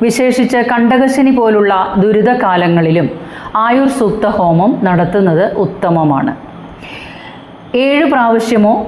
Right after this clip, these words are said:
പന്ത്രണ്ട് പ്രാവശ്യമോ നടത്താം. മറ്റൊരു ഹോമമാണ് കറുക ഹോമം. മൃത്യുസൂക്ത മന്ത്രം കൊണ്ടും ത്രയംബകം മന്ത്രം കൊണ്ടുള്ള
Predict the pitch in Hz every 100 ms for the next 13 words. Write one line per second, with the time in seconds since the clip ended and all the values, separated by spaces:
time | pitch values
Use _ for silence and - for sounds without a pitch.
0 | - 240 240 254 269 285 214 190 190 208
1 | 180 190 247 165 151 - - - - -
2 | - - - - - - - - - -
3 | 254 262 330 320 294 233 220 233 214 196
4 | 185 190 180 180 196 196 180 - - -
5 | - - - - - - - - - -
6 | 240 262 254 339 330 277 277 262 220 208
7 | 220 214 180 175 175 - - - - -
8 | - - - 226 233 254 262 262 262 247
9 | 214 208 202 190 180 160 151 175